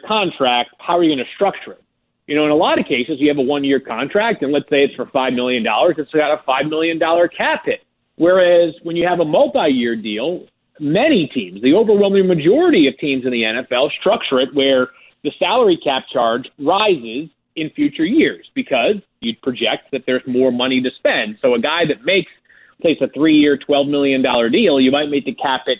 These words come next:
two million in year one, four million in year two, and six million in year three because the cap is going up and the player might be improving year over year.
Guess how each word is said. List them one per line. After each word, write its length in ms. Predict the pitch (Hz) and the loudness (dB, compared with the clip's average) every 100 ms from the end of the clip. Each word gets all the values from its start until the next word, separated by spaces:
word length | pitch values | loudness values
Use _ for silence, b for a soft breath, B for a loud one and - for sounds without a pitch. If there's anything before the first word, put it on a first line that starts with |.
| - | -2
two 120 | 233 | 2
million 320 | 220 214 208 | 2 2 2
in 120 | 180 | 0
year 200 | 147 135 | 0 0
one, 460 | 120 233 277 247 214 _ _ _ _ - | 2 2 2 2 -2 _ _ _ _ 0
four 180 | 202 | 2
million 380 | 202 190 190 180 | 2 2 0 0
in 120 | 165 | -2
year 160 | 151 143 | -2 -2
two, 480 | 135 294 240 190 196 | -2 0 4 2 0
and 140 | 156 139 | -10 -4
six 200 | 226 - | -4 -4
million 300 | 185 190 185 | -8 -6 -6
in 120 | 170 | -6
year 180 | 170 160 160 | 0 -2 0
three 280 | 277 196 160 | 0 2 2
because 260 | 160 175 | 2 0
the 80 | 165 | 0
cap 220 | 190 180 185 | -2 -4 -6
is 140 | 156 | -2
going 280 | 170 156 185 | 0 0 0
up 300 | 185 170 170 | 0 -2 -2
and 100 | 151 | -6
the 80 | 147 | -4
player 300 | 160 165 160 | 0 2 0
might 220 | 156 147 | -4 -2
be 120 | 156 | -4
improving 480 | 143 - 330 233 147 | -4 -2 -2 -2 -4
year 200 | 135 123 | 0 2
over 240 | 117 113 | 2 -2
year. 340 | 113 113 104 | -2 -2 -2